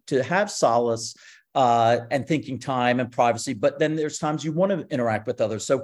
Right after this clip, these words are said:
having a fitness center, having a lounge, having a bar, having a kitchen i-, is a nice way to interact. So I think that's an advantage that as these kids who were staying at Airbnb ten years ago, as they've grown up and have a little bit more money, uh,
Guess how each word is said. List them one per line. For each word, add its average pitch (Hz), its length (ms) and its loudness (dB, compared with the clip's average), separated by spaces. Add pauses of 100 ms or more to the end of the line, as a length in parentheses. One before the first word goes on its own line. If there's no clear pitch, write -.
(160)
having 156 280 0
a - 20 -4
fitness - 400 -6
center, 120 240 0
having 139 320 2
a 131 40 0
lounge, 120 360 0
having 135 280 0
a 127 60 -2
bar, 123 280 6
having 123 320 -2
a 117 60 -4
kitchen 117 400 -6 (320)
i-, - 40 -4 (180)
is 143 160 2
a 143 40 2
nice 131 300 2
way 123 160 0
to 113 140 -2
interact. 110 400 -2
So 131 220 2
I 135 100 2
think 175 180 -6
that's 180 240 0
an 165 100 -4
advantage 143 440 -2
that 127 260 0
as 123 200 -2
these 120 360 -6 (420)
kids 165 240 2
who 151 80 0
were 139 80 4
staying 135 380 0
at 123 220 0
Airbnb 120 760 0
ten 123 200 -6
years 208 220 2
ago, 139 220 2
as 135 160 2
they've 131 160 -6
grown 131 220 -4
up 143 180 -2
and 131 100 -6
have 123 120 -6
a 123 40 -6
little 123 180 -2
bit 123 140 -4
more 127 200 -2
money, 120 380 0 (360)
uh, 117 480 2